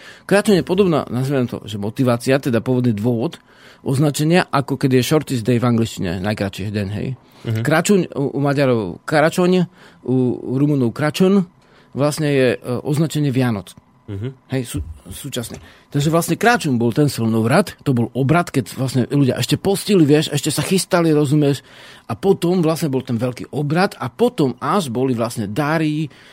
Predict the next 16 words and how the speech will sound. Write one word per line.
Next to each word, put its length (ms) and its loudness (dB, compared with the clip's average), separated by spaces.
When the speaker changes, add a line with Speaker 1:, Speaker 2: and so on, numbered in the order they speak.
Speaker 1:
boli 300 2
vlastne 320 0
tie, 300 -4
e, 40 -8
obradné 480 -2
osene, 580 -2
ktorého, 460 0
mm, 880 -8
pozostatkom 600 -2
ako 180 0
keby 360 2
potom, 340 -2
alebo 240 2
prevtelením 580 2
už 140 2
je 160 4